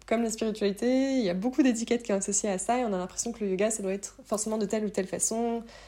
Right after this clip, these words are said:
que pour être un yogi, par exemple, il faut être souple et pratiquer tous les jours. Et donc moi, c'est, le yoga, c'est quelque chose où j'ai beaucoup expérimenté plein de choses, ça fait plus de,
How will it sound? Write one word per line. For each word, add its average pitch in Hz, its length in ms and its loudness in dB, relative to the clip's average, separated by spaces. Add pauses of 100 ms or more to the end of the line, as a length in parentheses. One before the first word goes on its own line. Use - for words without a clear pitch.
(220)
que - 80 0
pour 220 160 2
être 208 160 -2
un 190 60 0
yogi, 185 220 0
par 196 140 -4
exemple, 196 280 -4
il - 40 -14
faut 180 120 -4
être 170 80 -6
souple 240 280 -2
et 208 40 -2
pratiquer 190 360 -4
tous 226 140 -6
les 214 80 0
jours. 180 160 -4 (1300)
Et 208 100 2
donc 196 220 -2
moi, 247 180 6
c'est, 254 180 -2
le 202 120 0
yoga, 196 260 0
c'est 214 200 -4
quelque 185 160 -6
chose 220 240 -4
où - 20 -4
j'ai 180 240 0 (960)
beaucoup 220 260 -2
expérimenté 202 580 0
plein 208 180 -2
de 185 60 -2
choses, 262 180 0
ça 208 100 -4
fait 190 180 -6
plus 202 220 -8
de, 190 80 -6